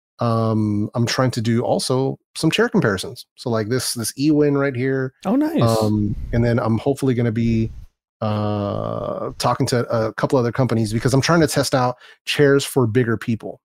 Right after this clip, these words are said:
Speaker 1: like
Speaker 2: Mm.
Speaker 1: X L chairs, to see which ones are really good and which ones are just garbage.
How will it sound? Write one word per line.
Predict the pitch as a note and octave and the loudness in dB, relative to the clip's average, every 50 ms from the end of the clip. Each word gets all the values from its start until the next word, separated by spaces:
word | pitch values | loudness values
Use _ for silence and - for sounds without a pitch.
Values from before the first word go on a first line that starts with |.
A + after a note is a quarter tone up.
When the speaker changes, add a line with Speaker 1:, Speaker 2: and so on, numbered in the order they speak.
| _ | _
Speaker 1:
like | A2 A2 - - | -6 -6 -4 -2
Speaker 2:
Mm. | - | -2
Speaker 1:
X | B2+ G2+ F#2 - | -2 0 0 2
L | C3+ C3 C3+ | 2 2 2
chairs, | - - D3+ D3 D3+ D3+ D#3+ D#3+ - - - - _ _ _ _ _ - | 2 0 0 2 2 0 -2 -4 -6 -10 -20 -20 _ _ _ _ _ -6
to | - B2+ | -4 -2
see | - D3 C3 | 2 2 2
which | A#2+ C3 C3 - C#3 | 4 2 2 2 2
ones | C#3 C3 A#2 | 2 4 2
are | A#2 A2+ A2+ | 2 0 -2
really | A2+ B2 A2+ G2+ A2+ A#2 B2 | -4 -6 -4 -2 -2 0 0
good | A#2 B2 B2 A#2 | 0 0 0 0
and | A#2+ A2 G2+ | 0 0 0
which | A2 - - | -2 -2 -2
ones | A2+ G#2+ G#2+ G#2+ | 0 0 0 -2
are | G#2 | -4
just | F#2+ G#2 G#2 - - - | -4 -6 -6 -8 -6 -6
garbage. | G2 G2+ A2+ A#2 C3+ C3+ B2 - - | -4 -2 -2 0 -2 -2 -4 -6 -14